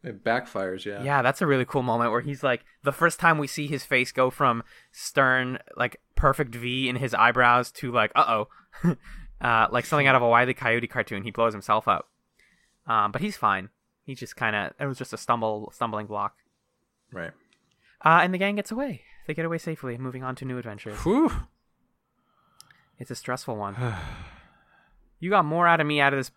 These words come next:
Speaker 2: this boring a-, this boring episode than I expected. <laughs>
Speaker 1: Hmm.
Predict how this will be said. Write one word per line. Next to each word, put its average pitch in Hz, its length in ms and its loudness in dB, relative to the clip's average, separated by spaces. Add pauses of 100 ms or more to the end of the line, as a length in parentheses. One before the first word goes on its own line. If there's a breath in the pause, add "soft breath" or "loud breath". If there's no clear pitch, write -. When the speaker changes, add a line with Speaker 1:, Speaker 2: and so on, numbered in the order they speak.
(140)
Speaker 2:
this 127 160 -6
boring 131 480 0
a-, 123 260 -4
this 127 160 -12
boring 131 360 -2
episode 113 420 -4
than 110 120 -8
I 107 80 -6
expected. - 600 0
<laughs> - 880 -20
Speaker 1:
Hmm. 123 120 -4